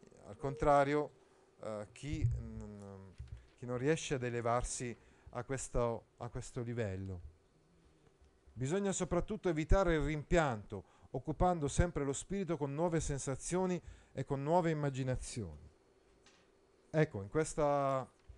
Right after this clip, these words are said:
in questo rifiuto del rimpianto, una, una importante massima di vita gli dà il padre,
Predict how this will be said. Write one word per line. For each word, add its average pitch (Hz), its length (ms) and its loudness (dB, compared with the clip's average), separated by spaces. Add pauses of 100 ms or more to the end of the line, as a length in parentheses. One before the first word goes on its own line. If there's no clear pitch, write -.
(400)
in 127 120 -4
questo 170 380 0
rifiuto 151 460 -2
del 123 120 2
rimpianto, 185 840 4 (1000)
una, 123 720 -4 (1120)
una 127 300 0
importante 139 640 2
massima 139 460 0
di 120 120 -2
vita 160 320 10
gli 135 120 2
dà 123 100 4
il 120 120 2
padre, 160 500 6